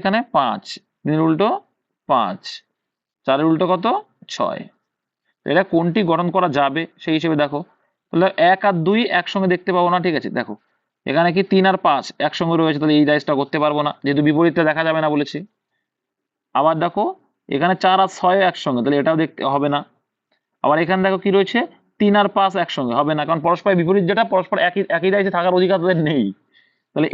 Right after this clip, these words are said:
এটা হবে আনসার, অপশন ডি। নেক্সট,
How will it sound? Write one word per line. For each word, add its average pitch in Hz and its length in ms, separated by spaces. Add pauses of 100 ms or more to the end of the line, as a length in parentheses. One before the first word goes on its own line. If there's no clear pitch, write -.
এটা 147 180
হবে 120 180
আনসার, 107 260
অপশন 117 280
ডি। 101 100 (2000)
নেক্সট, - 380